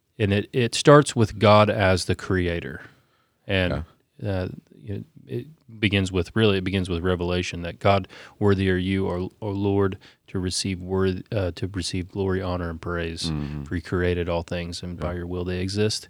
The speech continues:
Speaker 2: Yeah.
Speaker 1: Starts there. So you start with, <clears throat> this is God's world.
Speaker 2: Right.
Speaker 1: Right? He created everything. He created you.
Speaker 2: Yeah.
Speaker 1: Um, that's, that's pre-evangelism.
Speaker 2: Right.
Speaker 1: <laughs>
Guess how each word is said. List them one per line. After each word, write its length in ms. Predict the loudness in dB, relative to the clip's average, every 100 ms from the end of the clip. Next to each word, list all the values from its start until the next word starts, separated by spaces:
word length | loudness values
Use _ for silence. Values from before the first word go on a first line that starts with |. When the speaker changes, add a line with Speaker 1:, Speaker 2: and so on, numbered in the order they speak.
| -20 -16
Speaker 2:
Yeah. 80 | -8
Speaker 1:
Starts 380 | 4 8 8 8
there. 360 | 6 6 6 2
So 140 | 2 4
you 100 | 4
start 300 | 6 6 8
with, 240 | 2 0 -16 -16
<clears throat> 120 | -10
this 540 | 0 6 8 6 -2 -4
is 180 | 0 2
God's 480 | 6 6 6 2 -8
world. 760 | -8 -6 0 0 0 -6 -12 -20 -16
Speaker 2:
Right. 240 | -8 -8 -8 _ -8
Speaker 1:
Right? 220 | -6 -6 _ -20 -20 -20
He 200 | _ -2
created 320 | 0 4 4 4
everything. 340 | 2 0 -2
He 80 | -4
created 500 | -4 -4 -4 -4 -8
you. 240 | -12 -14 -18 _ _ -4
Speaker 2:
Yeah. 160 | -4 -4 _ -2
Speaker 1:
Um, 360 | 0 2 -2 -10 _ _ _ _ _ _ 4
that's, 360 | 6 6 4 -6 _ _
that's 160 | 2 2
pre-evangelism. 800 | 2 2 2 0 -4 -8 -8 -2
Speaker 2:
Right. 220 | 0 0 -4 _ _ -20 -18 -16 4
Speaker 1:
<laughs> 240 | 6 8